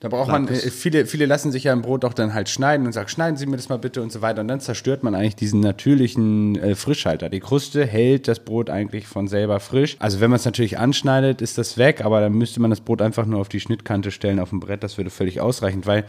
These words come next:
Speaker 1: die, äh, Kruste einfach das Brot auch ein Stück weit f-, vor dem Austrocknen bewahrt, ja.
Speaker 2: Ja.
Speaker 1: Oder?
Speaker 2: Ja.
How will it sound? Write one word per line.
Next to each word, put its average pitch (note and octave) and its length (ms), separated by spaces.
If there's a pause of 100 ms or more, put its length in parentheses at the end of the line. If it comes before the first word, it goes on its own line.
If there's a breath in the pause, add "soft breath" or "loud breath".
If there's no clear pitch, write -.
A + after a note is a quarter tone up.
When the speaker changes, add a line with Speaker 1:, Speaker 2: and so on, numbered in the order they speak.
(120)
Speaker 1:
die, A2 260
äh, G#2 100
Kruste C3+ 640
einfach A2+ 480
das G#2 200
Brot A2 440
auch A2+ 360 (420 loud breath)
ein G#2 180
Stück - 300
weit G#2+ 260
f-, A#2 180
vor A2+ 180
dem G2+ 140
Austrocknen F#2 640
bewahrt, F#2+ 420
ja. A1+ 160 (360)
Speaker 2:
Ja. A#2 220 (440)
Speaker 1:
Oder? C#3+ 280
Speaker 2:
Ja. C#3+ 200